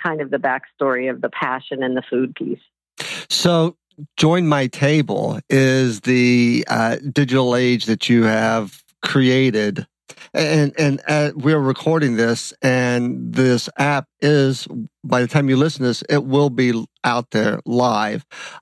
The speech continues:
Speaker 2: Uh, it's actually launching the very ne-, tomorrow. A-, and one of the questions I, I, I had for Chris, uh, i-, in this creating this experience, this Join My Table, 'cause when I look at my cell phone and I look at these apps, I think, "Well,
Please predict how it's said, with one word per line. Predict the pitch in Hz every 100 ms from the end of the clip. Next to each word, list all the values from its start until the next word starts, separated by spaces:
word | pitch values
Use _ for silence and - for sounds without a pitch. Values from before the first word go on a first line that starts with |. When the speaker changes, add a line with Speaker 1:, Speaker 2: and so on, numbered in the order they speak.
| -
Speaker 2:
Uh, | 120 117 107
it's | 117
actually | 135 127 127
launching | 120 131 131 127 117 117 113 -
the | 117
very | 123 123
ne-, | 120 120 -
tomorrow. | - 139 151 120 104 - _ - - - -
A-, | 156 156
and | 156
one | 180
of |
the | 180 -
questions | 170 156 139
I, | 135 -
I, | 127 113
I | -
had | 127 135 208 -
for | 160
Chris, | - 120 113 - -
uh, | - - 123 -
i-, | 135 127 - 127
in | 127 123
this | 120 117 - - _ _ - _ -
creating | - 151 165 151 143 131
this | 123 117 -
experience, | - - - 151 160 143 120 113
this | 117 -
Join | - 135 127
My | 120
Table, | 113 - 156 170 117 110 104 _ _ _ _ _ _
'cause | - 127
when | 147
I | 196
look | 208 160
at |
my | 131
cell | 120 151 170
phone | - 123 123
and | 127
I | 127
look | 135 135
at | -
these | 120
apps, | 127 131 131
I | 123
think, | 120 127
"Well, | 117 123